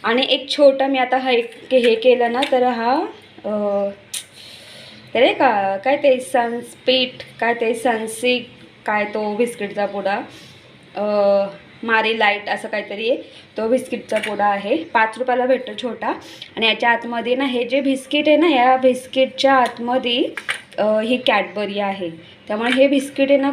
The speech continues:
खूप छान लागतात. मी तुम्हाला ना त्याचा रॅप-, याचा रॅपर दाखवते. हा नंबर लागतात,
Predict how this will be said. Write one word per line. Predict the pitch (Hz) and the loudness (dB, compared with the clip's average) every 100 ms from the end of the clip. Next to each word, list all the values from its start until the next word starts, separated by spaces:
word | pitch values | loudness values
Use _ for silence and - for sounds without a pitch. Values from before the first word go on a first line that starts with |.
| 277 | 0
खूप | 277 277 | 0 0
छान | 247 226 233 | -6 -4 -4
लागतात. | 202 - 208 - | -4 -6 -12 -8
मी | 208 | -8
तुम्हाला | 226 220 220 | -8 -6 -4
ना | 247 | -4
त्याचा | 240 233 | -4 -4
रॅप-, | 226 202 202 | -2 -2 -4
याचा | 202 247 | -4 -2
रॅपर | 226 190 214 | -2 -2 -4
दाखवते. | 220 208 190 185 190 | -4 -4 -4 -4 -4
हा | 196 269 - - - _ _ 294 | -4 -8 -14 -20 -20 _ _ -10
नंबर | 285 247 226 | -8 -8 -8
लागतात, | 220 208 - 247 | -8 -8 -6 -6